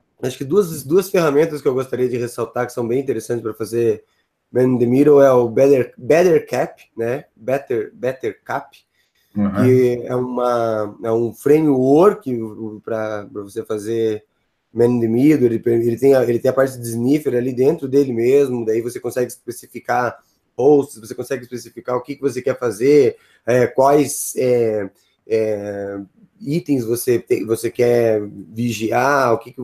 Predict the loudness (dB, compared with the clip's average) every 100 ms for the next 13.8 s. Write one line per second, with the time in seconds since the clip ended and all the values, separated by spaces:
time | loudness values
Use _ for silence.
0 | -12 -12 -2 0 2 2 2 0 0 -2
1 | -2 -2 0 -2 0 -2 -2 -4 -2 -2
2 | -2 -2 0 -2 0 -2 -4 -20 _ _
3 | _ _ _ _ 0 4 6 8 6 4
4 | 0 -4 0 2 2 0 0 0 -2 -4
5 | -2 -2 -4 -10 _ -20 -16 -4 0 2
6 | 0 0 -2 -2 -4 -8 -6 0 2 2
7 | 2 -2 -4 -6 -4 -6 -8 -6 -4 -4
8 | -10 -12 -4 -2 0 -2 -4 -8 -8 -10
9 | 0 4 6 4 0 -2 0 0 0 -2
10 | -6 _ _ _ _ _ _ _ _ _
11 | _ -20 -20 -14 -12 -10 0 6 8 8
12 | 4 2 0 -2 -6 -8 -14 -4 0 0
13 | 0 2 0 0 -12 -18 -18